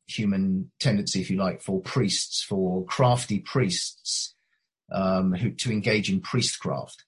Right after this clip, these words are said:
and to create false religions, um, or to, to pull true religions away from core truth. So it's not just about doctrine.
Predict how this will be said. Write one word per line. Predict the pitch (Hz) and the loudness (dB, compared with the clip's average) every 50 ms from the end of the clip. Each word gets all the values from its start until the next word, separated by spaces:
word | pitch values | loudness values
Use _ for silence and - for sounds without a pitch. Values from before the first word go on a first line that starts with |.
| _ - - _ - - | _ -20 -20 _ -4 -2
and | 98 104 98 | 0 0 0
to | - - - 107 90 | -2 -2 -2 -4 -2
create | - - - 110 104 101 92 - | -2 -2 0 2 2 2 0 -2
false | - - - 107 101 98 - - - | -6 -4 -2 -2 0 0 -4 -4 -2
religions, | 101 101 107 - - - - - - - - - - _ _ _ _ _ _ _ _ _ _ - | 0 -2 0 -2 -2 -4 -6 -8 -10 -16 -18 -18 -18 _ _ _ _ _ _ _ _ _ _ -2
um, | 92 90 90 90 92 87 87 87 90 85 - | 0 2 2 2 2 2 4 4 2 2 2
or | - 110 107 | 0 -2 -2
to, | - - 110 104 92 90 | 0 0 0 0 -2 -2
to | - - 98 - | -4 -6 -6 -6
pull | - - - 147 131 120 117 113 110 107 95 - _ _ _ _ _ _ _ _ _ - | -8 -2 2 4 4 6 4 2 0 -2 -4 -6 _ _ _ _ _ _ _ _ _ -4
true | - - 151 151 139 | 2 4 6 6 8
religions | 127 123 113 98 - 101 104 98 - | 6 6 4 4 2 2 2 2 0
away | 104 104 110 107 104 101 | 0 0 2 2 2 0
from | 98 - - 107 98 95 98 95 95 90 - | -2 -2 -2 -2 0 0 0 0 -2 -4 -6
core | - - - 101 95 | -2 0 2 2 2
truth. | 95 - - 120 101 90 78 - | 0 0 0 0 0 0 -2 -2
So | - 123 | -2 -2
it's | 104 - - | 0 2 2
not | 147 143 - | 2 2 2
just | - 131 - - | 0 0 0 0
about | - 117 104 98 - - | -2 -2 -2 -2 -2 -2
doctrine. | 123 104 - - - - 123 127 - | -2 -2 -2 -4 -8 -8 -8 -8 -12